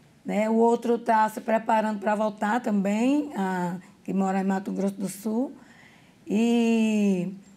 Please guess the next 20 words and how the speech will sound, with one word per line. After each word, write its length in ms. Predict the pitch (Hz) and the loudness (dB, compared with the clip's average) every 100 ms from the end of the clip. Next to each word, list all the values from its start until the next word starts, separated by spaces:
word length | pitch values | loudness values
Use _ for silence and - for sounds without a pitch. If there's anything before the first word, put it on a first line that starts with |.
| - - _ - | -20 -20 _ -2
amigas, 960 | 233 240 240 269 311 349 392 - - - - - - | 0 4 4 4 2 0 0 -8 -14 -20 -20 -20 -6
né, 160 | 196 | -2
de 100 | 202 233 | 2 0
igreja 640 | 180 208 220 226 247 262 | 0 0 2 2 2 0
também, 720 | 262 220 202 208 226 302 - - - - - | 0 2 2 2 2 0 -2 -16 -20 -16 -4
que 100 | 190 | -2
já 200 | 208 220 | 0 0
estão, 580 | - 226 220 220 214 - | 0 0 2 2 -2 0
minha 420 | 214 254 339 302 | 4 4 4 4
irmã, 560 | 254 220 202 202 226 - - - - - - | 2 2 2 2 0 -2 -12 -20 -20 -20 -6
né? 360 | 196 214 294 - - - - - - - | -2 0 -2 -8 -20 -20 -20 -20 -18 -4
E 640 | 202 214 208 208 196 196 - - - - - - | 0 2 2 4 2 0 -6 -16 -20 -20 -20 -4
é 100 | 196 | 2
mesmo 420 | 202 214 247 254 | 2 4 2 2
há 540 | 254 233 220 202 180 - - - - | 4 2 2 0 -4 -10 -18 -18 -2
oito 360 | 226 269 294 | 0 0 0
anos 200 | 269 254 | 2 2
também 400 | 254 233 220 226 | 2 0 2 0
que 120 | 233 220 | 0 -2
ela, 480 | 202 196 190 180 | 0 0 -2 -4